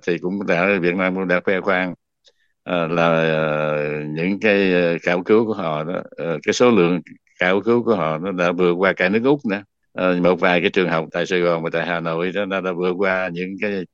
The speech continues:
trường đại học rất nổi tiếng như là Đại học Sydney hay là Đại học Melbourne, và có nơi thì còn vượt luôn cả cái Đại học Harvard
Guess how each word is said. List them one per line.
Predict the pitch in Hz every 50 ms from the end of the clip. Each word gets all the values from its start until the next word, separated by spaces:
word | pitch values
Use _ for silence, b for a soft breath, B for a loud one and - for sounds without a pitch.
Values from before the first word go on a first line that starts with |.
| -
trường | 85 85 80 80
đại | 85 92
học | 87 82
rất | 107 120 113
nổi | 104 90 101 95
tiếng | - 113 117 127 131
như | 110 101 98 95
là | 90 92 90 82 82 82 78
Đại | 85
học | 78 78
Sydney | - 117 110 104 107 104 101
hay | 95 90
là | 87 87
Đại | 82 85 82
học | 87
Melbourne, | 101 98 95 92 85 78 76 - _ B B B B B B B B B -
và | 85 90 87
có | 80 - 113
nơi | 117 110 104 104 98 85
thì | 90 85
còn | 87 90 90 87 85 82 82
vượt | 82 90 90 95 85
luôn | 87 101 98 95 92
cả | 85 87 92
cái | 98 107
Đại | 95 87 87
học | 90 87 82 -
Harvard | - 107 95 92 87 87 80